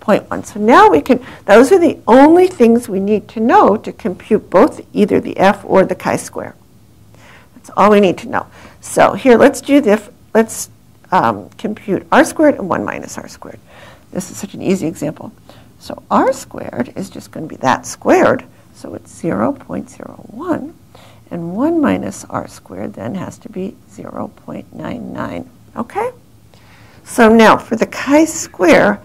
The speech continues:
how many degrees of freedom? So the degrees of freedom for the chi-square, what is it?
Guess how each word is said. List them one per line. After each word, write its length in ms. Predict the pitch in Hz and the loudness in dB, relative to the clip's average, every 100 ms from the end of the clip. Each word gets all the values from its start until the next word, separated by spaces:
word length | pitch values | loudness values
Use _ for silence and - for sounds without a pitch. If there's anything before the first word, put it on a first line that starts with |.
| _ | _
how 220 | - 202 190 | -4 2 4
many 240 | 233 240 | 6 4
degrees 560 | 240 - - 160 - - | 0 -12 -8 -6 -8 -16
of 120 | - | -20
freedom? 540 | - - - - - _ _ - - - - - _ _ _ _ _ _ | -20 -16 -14 -14 -18 _ _ -20 -20 -20 -20 -20 _ _ _ _ _ _
So 360 | - - 320 254 | -14 2 6 6
the 100 | 226 | 4
degrees 400 | - 277 302 311 | -2 2 2 2
of 100 | 330 | -6
freedom 440 | - 254 240 208 | -2 -2 0 -2
for 100 | - | -4
the 100 | - | -12
chi-square, 540 | - 196 175 - - 82 | -6 -4 -4 -6 -14 -12
what 200 | - - | -12 -12
is 120 | - | -16
it? 140 | - | -20